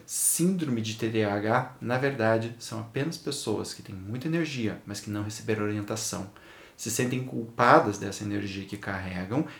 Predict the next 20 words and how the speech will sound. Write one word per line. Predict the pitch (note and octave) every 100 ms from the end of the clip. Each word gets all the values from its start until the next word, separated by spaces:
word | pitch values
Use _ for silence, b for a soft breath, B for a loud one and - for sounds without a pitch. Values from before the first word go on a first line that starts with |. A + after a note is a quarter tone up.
| B
e | A2+
acabam | A#2+ B2+
tentando | B2+ B2 A#2+ B2+
dispersar | A2+ - - C3+ B2 A#2 - D3
elas | C3 B2 B2 G2+
em | G#2+
muitas | G#2+ G#2+ G#2+
coisas | - A#2+ A#2+
pra |
ver | A#2+ A#2+
se | -
gastam | B2 A2 A2+ C3+ - A2 G#2
isso | G#2+ B2 -
e | -
se | -
ficam | A#2 A2+ A#2+
um |
pouco | A2+ G#2+
mais | A2 A2
quietinhas. | A#2 A2+ - G#2 F#2+ -